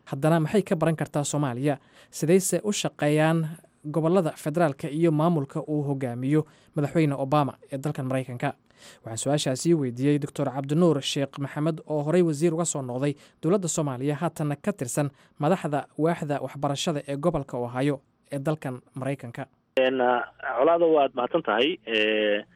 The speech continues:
Speaker 2: runtii waxaa jira xeerar kala bixinaya, een, ah, xuduudaha ay kala leeyihiin, shuruucda ay dejiyaan maamulada kala duwan, sida federaalka, een, kan is-, een, stateka oo gobolka,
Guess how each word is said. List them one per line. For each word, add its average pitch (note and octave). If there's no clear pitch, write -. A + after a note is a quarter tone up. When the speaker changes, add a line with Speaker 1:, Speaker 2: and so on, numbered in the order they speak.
Speaker 2:
runtii F3+
waxaa F3+
jira C3+
xeerar B2+
kala B2
bixinaya, A#2+
een, G2+
ah, G2
xuduudaha A#2
ay A#2+
kala A2+
leeyihiin, A2
shuruucda A#2+
ay G2+
dejiyaan G#2+
maamulada A#2
kala A2
duwan, G#2
sida G#2+
federaalka, A2
een, F#2
kan A2
is-, -
een, G2+
stateka C3
oo G#2
gobolka, G#2+